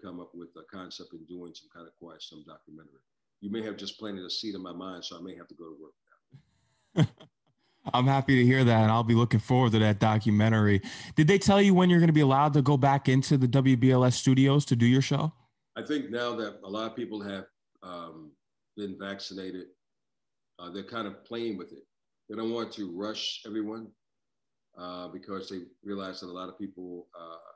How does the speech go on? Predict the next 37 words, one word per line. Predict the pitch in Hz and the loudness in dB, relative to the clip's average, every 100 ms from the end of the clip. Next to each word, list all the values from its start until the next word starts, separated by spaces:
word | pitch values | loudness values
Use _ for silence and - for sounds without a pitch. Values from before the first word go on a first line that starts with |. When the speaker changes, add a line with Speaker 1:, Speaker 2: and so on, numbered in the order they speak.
| _ | _
Speaker 1:
are | 85 | -18
still, | - 101 95 82 _ _ _ _ - | -14 -12 -12 -16 _ _ _ _ -16
you | 98 | -14
know, | 87 | -14
after | 98 110 123 104 | -14 -12 -10 -8
a | |
year | 101 113 107 | -6 -6 -6
of | 92 85 _ _ _ _ _ _ _ _ _ - | -8 -12 _ _ _ _ _ _ _ _ _ -12
living | 113 113 104 | -10 -8 -8
a | |
certain | 95 120 92 90 | -6 -6 -8 -10
different | 113 107 | -12 -10
kind | 98 95 | -10 -10
of | |
life | 87 104 110 | -10 -10 -10
that | 92 | -12
we've | 87 87 | -12 -10
never | 101 90 | -10 -12
experienced | 85 - 127 123 - | -14 -14 -12 -12 -12
before, | 87 87 82 78 _ _ _ _ _ _ 92 | -16 -16 -16 -16 _ _ _ _ _ _ -16
uh, | 90 87 87 85 _ _ | -14 -12 -14 -16 _ _
we | 101 | -12
don't | 98 87 | -10 -10
know, | 98 101 85 - | -12 -12 -14 -16
you | 90 | -18
know, | 85 85 - - | -16 -18 -20 -20
how | 87 85 | -18 -16
strongly | 82 - 101 95 87 | -16 -14 -12 -12 -14
people | 101 87 | -16 -16
are | 80 | -16
open | 95 - | -16 -18
to | 85 | -18
being | 80 92 85 82 | -14 -14 -14 -16
close | 101 101 - | -14 -12 -14
to | - 120 | -16 -16
people | 110 92 - 76 | -16 -16 -18 -20
again. | _ | _